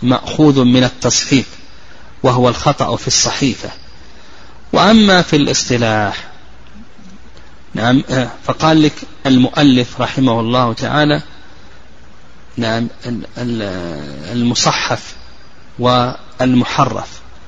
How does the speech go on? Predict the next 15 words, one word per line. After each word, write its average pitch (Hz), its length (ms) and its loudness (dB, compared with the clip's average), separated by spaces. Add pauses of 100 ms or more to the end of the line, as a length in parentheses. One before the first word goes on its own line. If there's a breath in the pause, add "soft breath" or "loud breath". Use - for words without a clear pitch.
(800)
المصحف 147 840 2 (160)
ما 139 240 2
كان 170 380 4
التغيير 170 1000 2 (680)
بالنسبة 143 960 4
إلى 135 400 2 (200)
نقط 151 560 4 (140)
الحروف 143 720 4
مع 139 180 4
بقاء 135 480 0
صورة 147 420 2
الخط، - 500 -2 (1200)
ما 123 180 0
كان 147 280 2
التغيير 131 680 2